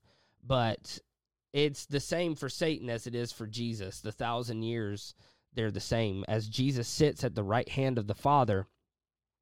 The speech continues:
until his enemies are made his footstool, Satan's power is, even though he's still in charge of the kingdom of darkness, he is, he is bound in that he does not have his full power to physically assail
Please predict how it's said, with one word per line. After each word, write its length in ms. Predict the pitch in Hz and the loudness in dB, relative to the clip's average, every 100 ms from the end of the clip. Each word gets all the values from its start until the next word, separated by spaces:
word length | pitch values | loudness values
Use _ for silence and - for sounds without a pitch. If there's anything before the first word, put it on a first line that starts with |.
| - - - - - | -20 -20 -20 -12 -4
until 260 | 117 160 | 6 6
his 140 | 139 117 | 6 6
enemies 320 | 165 139 117 | 6 6 4
are 60 | 117 | 4
made 180 | 120 | 4
his 100 | 107 | 2
footstool, 480 | - 160 - - 120 | 6 6 6 2 2
Satan's 480 | - - 151 127 113 | 2 2 2 0 -6
power 560 | - 147 143 123 104 - | 0 4 6 6 4 2
is, 600 | 117 110 104 101 - - _ _ _ _ - | 4 4 4 0 -4 -16 _ _ _ _ 2
even 240 | 143 156 | 4 6
though 100 | 131 | 6
he's 180 | 110 131 | 4 2
still 280 | - 180 147 | 4 6 6
in 100 | 120 | 4
charge 460 | - 170 202 170 | 2 6 6 6
of 100 | 143 | 2
the 60 | 123 | 0
kingdom 400 | - 156 135 117 | 0 2 2 2
of 120 | 104 | 0
darkness, 680 | 131 139 - 107 101 - - _ _ _ - | 2 2 0 -8 -10 -14 -20 _ _ _ -2
he 180 | 147 | 2
is, 300 | 139 123 - - | 2 2 -6 -4
he 260 | 151 151 | 2 4
is 140 | 131 110 | 2 0
bound 540 | 120 147 143 131 120 | 0 2 2 2 0
in 280 | - 127 120 | 2 2 6
that 300 | 120 113 - | 6 6 2
he 220 | 139 139 | 0 2
does 260 | 127 117 127 | 2 0 2
not 320 | 123 123 - | 2 2 -2
have 540 | 135 127 113 107 - _ _ _ - | -2 0 0 -4 -6 _ _ _ -4
his 240 | 135 120 | -4 -4
full 340 | - 160 143 | 0 2 2
power 420 | 127 - 139 127 113 | 2 0 2 2 0
to 160 | - | -6
physically 580 | 113 151 143 127 - 120 | -4 0 0 -2 -4 -4
assail 720 | 104 - 160 151 135 107 101 | -4 -4 0 2 2 0 -4